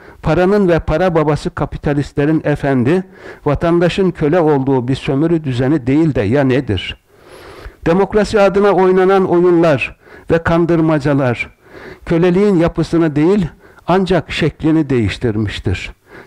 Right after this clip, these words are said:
Demokrasi gerçekten uygulanıyorsa, kölelerin efendilerini özgür bir şekilde seçtiği, Türkiye'deki gibi uygulanıyor gözüken yerlerde ise,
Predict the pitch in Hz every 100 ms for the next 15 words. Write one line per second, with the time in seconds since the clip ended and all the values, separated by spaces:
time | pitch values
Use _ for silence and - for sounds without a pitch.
0 | - 143 170 185 190 226 208 - 165 185
1 | - 185 214 202 165 165 156 170 165 170
2 | 165 113 170 196 185 _ - - - -
3 | 175 185 185 185 226 208 - 165 190 180
4 | 175 180 175 202 208 175 170 151 208 170
5 | 160 143 - 147 - 139 135 202 196 -
6 | - - - 165 143 - 131 123 180 -
7 | _ - - - 220 202 220 196 190 196
8 | 175 156 156 170 190 175 180 185 196 214
9 | 156 160 151 147 - 143 135 147 160 151
10 | 165 160 190 135 156 190